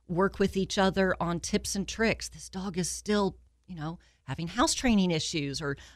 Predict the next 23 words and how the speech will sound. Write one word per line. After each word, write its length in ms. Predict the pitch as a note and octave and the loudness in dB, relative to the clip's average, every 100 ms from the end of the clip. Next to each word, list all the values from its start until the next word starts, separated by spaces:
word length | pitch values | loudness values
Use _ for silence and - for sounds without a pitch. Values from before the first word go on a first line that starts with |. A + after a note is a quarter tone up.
| - | -2
I'm 100 | E3+ | 0
having 300 | F#3 F#3+ G#3 | 2 0 0
leash 300 | A3+ C#4 - | 4 4 6
walking 320 | G3 F#3 F3+ | 4 4 0
issues. 400 | E3 - D#3+ C3+ | 0 0 -2 -4
Does 160 | D3 C#3 | -6 -8
anybody 300 | G3 G#3 A3+ | -4 -2 -2
have 240 | A3 G#3 | -4 -6
tips 280 | - A#3 - | -4 -4 -2
or 60 | |
suggestions? 880 | A#3+ A#3 G#3 A3 A#3 - F3+ C3 - - - _ _ | -6 -6 -2 -2 -2 -2 -2 -2 -6 -14 -20 _ _
And 480 | E3+ E3+ E3+ E3+ - | 2 2 2 -2 -4
we 140 | F#3+ F#3+ | 2 4
get 180 | - - | 4 0
together 540 | F#3+ F3+ F3+ D#3+ C#3+ | 0 2 4 4 4
and 460 | - E3 D#3 D#3 - - _ - | 4 4 4 0 -8 -16 _ -6
brainstorm 880 | E3+ F#3 F#3+ - - D3+ C#3+ D3 - | 2 4 4 2 2 2 2 0 -2
and 380 | C#3+ C#3+ C#3 - | 0 0 0 -2
help 260 | D#3+ F#3 F3+ | 0 2 2
each 160 | D#3+ | 0
other 220 | D#3 D3+ | -2 -4
out. 400 | - C#3 B2+ - - _ _ | -4 -4 -4 -10 -18 _ _
So 600 | - - E3 D#3+ D3+ D3 | -6 2 6 6 4 2